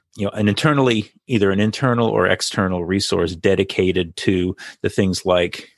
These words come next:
uh, you know, asset control, ensure, you know, ensuring that you don't have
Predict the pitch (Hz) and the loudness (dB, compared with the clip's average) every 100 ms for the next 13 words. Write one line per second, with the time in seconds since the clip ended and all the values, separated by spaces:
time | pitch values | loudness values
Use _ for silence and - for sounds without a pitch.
0 | _ _ _ - 98 87 87 104 90 98 | _ _ _ -12 -8 -8 -8 -4 0 2
1 | 98 110 95 101 - 101 95 90 - - | 2 0 -2 -6 -2 0 2 0 -4 -20
2 | - - - - - - 98 98 90 - | -20 -20 -14 -8 -4 -2 -2 -2 -2 -8
3 | _ - 98 107 98 95 95 98 95 95 | _ -6 0 2 2 2 2 2 0 0
4 | 92 87 - | 0 0 -6